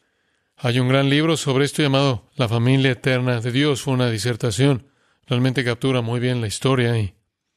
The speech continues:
comenzaron a creer que cuando estaban drogados, esto les inducía una mayor conciencia de Dios, así que tenían estudios bíblicos inducidos por drogas.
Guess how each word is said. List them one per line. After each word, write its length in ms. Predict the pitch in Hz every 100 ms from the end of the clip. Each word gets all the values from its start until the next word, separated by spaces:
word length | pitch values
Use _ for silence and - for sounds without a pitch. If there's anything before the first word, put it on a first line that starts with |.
| _ _ _ _ _ _
comenzaron 460 | - 127 131 185 202
a 80 | 160
creer 260 | 151 156
que 340 | 151 139 104 - _ _
cuando 180 | 123
estaban 380 | 107 - 131 131
drogados, 640 | 117 117 127 139 120 - - _ _ -
esto 360 | 123 - 131
les 320 | 123 120 -
inducía 720 | 127 117 110 - 131 131 120 - _ _ _ -
una 160 | 127
mayor 480 | 123 120 123 123 107
conciencia 500 | 131 107 131 120 127
de 80 | 113
Dios, 200 | 127 113
así 200 | 107 127
que 100 | 127
tenían 360 | 131 123 127
estudios 320 | 120 - 131 113
bíblicos 500 | 127 117 131 117 135
inducidos 440 | 113 107 127 113
por 180 | 123 110
drogas. 500 | 127 117 92 -